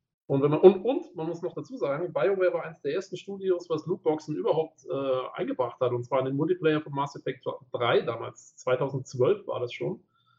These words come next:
Ähm, das war zwar nur Koop, insofern war da das Balancing kein Problem, wie es jetzt bei Battlefront zwei ist, aber es war eigentlich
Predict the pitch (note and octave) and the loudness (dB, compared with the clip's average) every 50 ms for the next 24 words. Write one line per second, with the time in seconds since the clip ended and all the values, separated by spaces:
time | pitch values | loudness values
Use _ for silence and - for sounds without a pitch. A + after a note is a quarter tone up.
0 | _ _ _ _ _ - - B2+ B2+ C3 C3 B2+ B2+ C3 B2+ B2 B2 A#2+ A#2 B2+ | _ _ _ _ _ -6 -2 0 2 2 2 0 -2 -2 -2 -2 -2 0 4 4
1 | B2 B2 - C3+ C3 - - C#3+ C#3 C3+ C3+ C3+ - - D#3 G3+ B3 B3+ B3+ D#3+ | 4 4 4 2 2 2 2 0 2 2 2 2 2 4 4 6 6 4 2 0
2 | C#3 C3 C3+ B2+ B2+ C3+ B2+ B2 B2 B2 B2+ B2 B2 B2 - - B2+ C3 F3+ G3 | -6 -8 -8 -10 -10 -8 -6 -2 -2 0 0 0 -2 -4 -4 -4 -2 -2 -2 -2
3 | G3 G3 G3 F#3 - F3+ F3 F3 F3 E3 D#3+ E3 E3+ E3 D#3+ D3 C#3 - C3+ - | -2 -4 -6 -4 -2 -4 -4 -4 -4 -8 -4 -2 -2 -2 -2 -4 -6 -8 -12 -10
4 | - - A#2+ A#2+ C3 B2+ C3 - - B2+ B2+ - - B2 B2+ D#3 F3+ F3+ - - | -4 -4 -2 0 -2 -2 -2 -4 -8 -8 -8 -4 0 0 2 2 2 0 -2 -2
5 | - B2 B2+ D3 F#3 G3 G#3 A3 A3 G#3 - C#3 C#3 - - B2+ C3 C#3 C#3+ C#3 | 0 0 2 4 4 4 2 2 0 -2 -6 -10 -10 -6 -2 0 2 2 2 0
6 | D3 E3+ E3+ E3+ - | -2 -4 -6 -8 -10